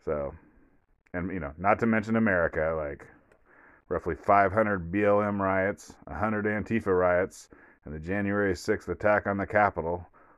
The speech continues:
All of that stuff is social media. I mean, that could be just laid right at the door of Facebook. And it's not because they promote disinformation or whatever. This is just a fundamental aspect of social media.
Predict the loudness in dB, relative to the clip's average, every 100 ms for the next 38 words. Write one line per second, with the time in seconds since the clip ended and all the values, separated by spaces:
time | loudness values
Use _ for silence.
0 | _ 2 4 6 4 0 0 -2 -2 -4
1 | 0 0 -2 -6 -6 -6 -6 -8 -10 -6
2 | -6 -6 -8 -8 -8 -2 0 0 -2 0
3 | 2 0 -4 -6 0 2 2 0 -4 -8
4 | -20 _ _ _ _ _ _ _ -2 -2
5 | -4 -8 -8 -10 -6 -6 0 0 0 0
6 | 0 0 -2 -2 -2 0 0 -4 -18 _
7 | _ _ _ _ -8 -4 -4 -4 -4 -2
8 | -4 -6 -6 -4 -2 -4 -4 -6 -8 -8
9 | -8 -8 -8 -4 -2 -2 -4 -4 -4 -2
10 | -4 -4 -4 -6 -6 -4 -4 -6 -12 -20
11 | _ _ _ _ _ _ _ _ 0 0
12 | 0 -4 -6 -6 -10